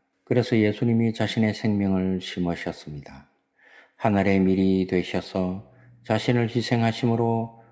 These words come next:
우리에게 생명의 열매를 허락하셨습니다. 우리는 우리가 심지도 않은 열매, 다 이해할 수 없는 열매를 얻었습니다.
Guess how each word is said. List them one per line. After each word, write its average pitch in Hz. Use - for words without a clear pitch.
우리에게 110
생명의 107
열매를 95
허락하셨습니다. -
우리는 117
우리가 127
심지도 127
않은 113
열매, 76
다 95
이해할 117
수 -
없는 127
열매를 90
얻었습니다. 76